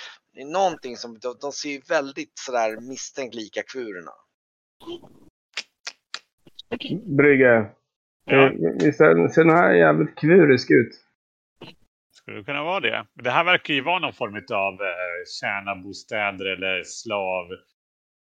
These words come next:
Speaker 3: slav, eh, område eller, eh, ja, vad vet jag.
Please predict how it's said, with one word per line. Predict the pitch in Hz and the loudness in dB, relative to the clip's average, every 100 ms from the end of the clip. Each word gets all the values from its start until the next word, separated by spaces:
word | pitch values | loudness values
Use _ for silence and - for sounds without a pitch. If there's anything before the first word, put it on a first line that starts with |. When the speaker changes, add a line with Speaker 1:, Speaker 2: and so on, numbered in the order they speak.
| _ _ _ - | _ _ _ -20
Speaker 3:
slav, | - 160 120 110 98 87 95 | -18 -10 -6 -4 -6 -8 -12
eh, | 95 90 90 90 90 95 | -10 -10 -10 -12 -14 -16
område | 95 101 104 101 98 107 110 | -16 -12 -8 -8 -8 -10 -10
eller, | - 60 | -10 -12
eh, | - - 58 - 131 - _ _ _ _ - - | -12 -14 -12 -12 -14 -20 _ _ _ _ -20 -18
ja, | - 113 95 - _ | -10 -10 -10 -16 _
vad | 113 | -16
vet | 113 - | -16 -12
jag. | 123 110 | -10 -10